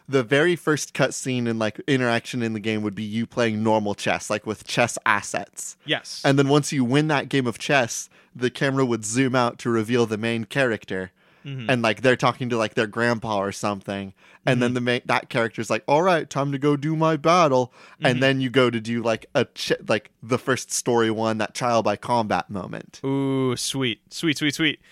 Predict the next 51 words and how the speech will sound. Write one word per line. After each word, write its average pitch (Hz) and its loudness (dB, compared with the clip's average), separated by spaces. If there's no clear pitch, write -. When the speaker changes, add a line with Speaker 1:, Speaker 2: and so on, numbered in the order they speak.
Speaker 2:
And 147 2
then 156 0
each 180 -2
world 143 0
will 135 -4
present 135 -4
its 127 -8
own 127 -4
little 120 -4
story 117 -2
of 107 -4
to 123 -8
why 113 -2
this 110 -6
king 120 -6
is 104 -10
challenging 107 -8
you. - -18
Speaker 1:
Yes. 127 -2
Speaker 2:
You 123 0
know? 113 0
Or, 120 -2
like, 113 -2
and 127 -2
then 120 -2
once 151 2
you 160 0
conquer 151 0
these 131 -4
seven 147 4
other 135 4
worlds, 123 2
or 127 -2
you 123 0
become 131 -2
king 160 0
of 113 -4
these 117 -4
seven 127 4
other 117 0
realms, 117 0
then 135 0
you 127 -2
suddenly 123 -4
have 117 0
the 120 -4
right 113 0
to 127 -8
challenge 113 -4
the 110 -8
king 113 -6